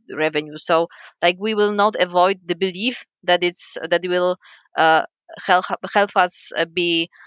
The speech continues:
um, you know, company that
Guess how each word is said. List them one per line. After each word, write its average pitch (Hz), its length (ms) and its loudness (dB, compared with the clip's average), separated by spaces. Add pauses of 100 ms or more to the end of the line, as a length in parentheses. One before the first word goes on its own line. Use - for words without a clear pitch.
(180)
um, 139 500 2
you 139 120 -10
know, 147 240 -4 (1040)
company 208 460 0
that 175 220 2